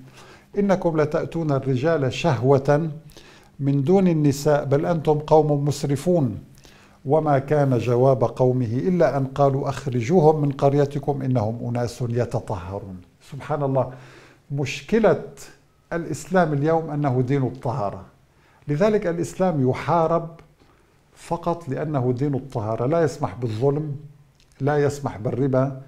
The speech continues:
لا يسمح بالتعدي على حقوق الآخرين،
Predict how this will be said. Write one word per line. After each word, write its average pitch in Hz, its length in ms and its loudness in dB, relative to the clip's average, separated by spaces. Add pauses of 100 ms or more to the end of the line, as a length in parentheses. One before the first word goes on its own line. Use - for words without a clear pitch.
(440)
لا 135 180 -2
يسمح 143 480 -4
بالتعدي 131 840 -2
على 113 180 -2
حقوق 123 380 -8
الآخرين، 120 760 -4